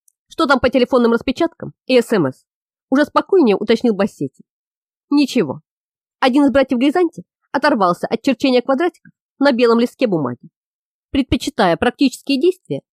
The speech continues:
кабинетным дискуссиям, он всегда рисовал что-нибудь на совещании, чтобы не уснуть окончательно. «Когда я вас научу отвечать на вопросы,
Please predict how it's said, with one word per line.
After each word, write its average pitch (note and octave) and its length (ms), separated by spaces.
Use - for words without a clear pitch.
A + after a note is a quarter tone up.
кабинетным G#3+ 500
дискуссиям, D#3+ 600
он D#4+ 100
всегда C4+ 240
рисовал D4 340
что-нибудь B3+ 420
на G#3+ 80
совещании, C3 600
чтобы E4+ 240
не D#4+ 100
уснуть G#3+ 360
окончательно. D#3 800
«Когда C4+ 240
я B3 120
вас A3 140
научу A#3 300
отвечать A3+ 340
на A3 80
вопросы, - 360